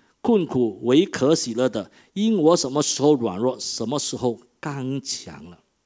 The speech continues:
所以每次我们读圣经，我们读到“所以”这个字的时候，你要特别留意。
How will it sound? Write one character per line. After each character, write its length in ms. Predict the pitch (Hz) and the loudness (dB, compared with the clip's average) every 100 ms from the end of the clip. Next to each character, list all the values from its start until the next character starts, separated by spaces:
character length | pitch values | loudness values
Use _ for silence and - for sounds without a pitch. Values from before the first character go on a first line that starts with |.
| _ _ - - | _ _ -20 0
所 120 | 294 | 4
以 40 | 311 | 6
每 160 | 247 | 4
次 120 | 233 302 | 4 6
我 40 | |
们 140 | 247 254 | 6 8
读 160 | 254 | 8
圣 160 | 277 262 | 8 6
经， 100 | 269 | 6
我 60 | |
们 100 | 220 | 4
读 100 | 226 | 6
到 120 | 233 226 | 4 4
“所 500 | - - 139 139 247 | 2 2 6 6 6
以” 100 | 170 | 4
这 120 | 170 | 2
个 80 | 180 | 2
字 140 | 190 | 4
的 20 | |
时 60 | 170 | 2
候， 100 | 143 | 2
你 80 | 127 | 0
要 80 | 151 | 0
特 500 | - - - 196 139 | -4 -8 2 4 4
别 200 | 117 113 | 4 2
留 340 | 107 92 87 | 2 0 -4
意。 180 | 101 104 | -6 -10